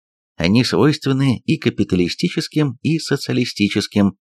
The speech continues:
и анархическим государственным образованиям. Проявилось реально то, что в действительности глубоко лежало в основе вековой борьбы с государственной властью за свободу мысли, когда, в сущности дела,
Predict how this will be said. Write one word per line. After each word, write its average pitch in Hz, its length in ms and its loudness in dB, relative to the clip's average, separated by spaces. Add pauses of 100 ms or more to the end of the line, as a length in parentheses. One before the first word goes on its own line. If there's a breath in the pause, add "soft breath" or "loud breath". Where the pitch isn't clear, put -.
(120)
и 110 200 0
анархическим 82 840 -2 (360)
государственным 92 960 0
образованиям. 92 800 -2 (1040)
Проявилось 113 680 4
реально 120 440 4
то, 170 220 2
что 139 280 0
в 107 80 0
действительности 147 840 0
глубоко 104 520 2
лежало 127 500 2
в 95 60 2
основе 101 460 2
вековой 87 460 4
борьбы 71 480 0 (340)
с 87 180 0
государственной 98 840 0
властью 92 480 2
за 80 120 -2
свободу 82 500 0
мысли, 71 560 -2 (480)
когда, 98 420 2
в - 80 -10
сущности 82 600 0
дела, 151 420 2